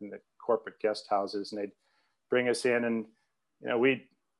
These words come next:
teach them meditation. We play tennis and golf with them. We do things. But, uh, when we weren't teaching, and, uh, you know, there were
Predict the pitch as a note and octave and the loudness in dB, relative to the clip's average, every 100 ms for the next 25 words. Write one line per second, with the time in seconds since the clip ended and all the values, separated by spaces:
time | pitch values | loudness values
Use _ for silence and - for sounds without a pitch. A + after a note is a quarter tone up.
0 | - D#3 D3+ C3+ B2+ C3 B2 A2+ B2+ B2 | 0 0 2 0 0 0 2 4 2 0
1 | B2 A2+ - A2 - A#2 A2 G#2+ A2 A2 | -2 0 2 2 2 -2 -2 0 4 4
2 | A2 A2 A2+ A2 G#2 G#2 A2 G#2+ A#2 A2 | 4 -2 -4 -6 -4 -2 -2 -2 -6 -2
3 | C3 B2+ - _ _ - B2+ B2 A#2 C#3 | 0 0 -2 _ _ 0 4 4 2 2
4 | D#3+ E3+ D3+ C3+ A3 C4 - A#2+ - B2 | 2 4 2 4 4 2 -2 -10 -8 -8
5 | D3+ C#3+ C#3+ D#3 - - D#3 C#3+ C3+ D3 | -6 -6 -4 -6 -8 -16 -8 -2 2 4
6 | C#3+ C#3 | 4 2